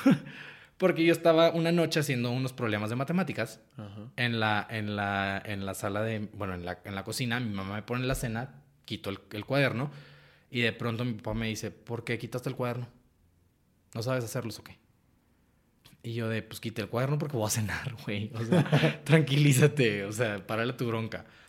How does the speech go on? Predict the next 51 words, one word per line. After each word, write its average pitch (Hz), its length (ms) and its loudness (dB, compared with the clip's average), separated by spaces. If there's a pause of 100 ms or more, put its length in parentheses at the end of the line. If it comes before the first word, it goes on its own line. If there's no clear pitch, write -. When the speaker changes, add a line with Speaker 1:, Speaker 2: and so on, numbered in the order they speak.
(120)
Speaker 1:
Mi 143 40 2
papá 165 200 6
se 226 60 4
enojaba 202 280 4
por 139 140 -2
todo, 107 280 0
güey. 80 180 -6 (420)
Por 123 320 2
todo. 127 180 4
Cuando 135 200 2
me 143 100 6
di 156 160 6
de 220 80 4
alta 208 220 2
en 190 80 4
el 151 100 2
sat, 156 300 4
me 147 80 2
aventó 120 260 2
la 147 140 4
mesa 135 240 2
al 135 80 -2
comedor. 95 440 -4 (200)
Me - 100 -18
dijo, 127 180 -8
"Te 156 140 -4
van 160 160 -2
a 175 100 -2
perseguir". 190 640 2
Y 127 120 2
yo, 117 100 2 (100)
<laughs> - 600 -4
imagínate 185 480 4
lo 185 100 6
ranchero, 131 460 2
¿no? 135 140 0
Speaker 2:
Ok. 107 720 -8
Speaker 1:
Y 143 80 4
entonces 175 540 4 (100)
le 143 100 4
dije, 147 140 4
"Voy 139 160 4
a 147 80 4
cenar 202 420 4
y 120 80 -4
ahorita 120 220 -2
los 139 160 0
hago". 170 320 4 (580)
"¿No 185 160 4
les 226 140 2
entiendes?". 208 560 2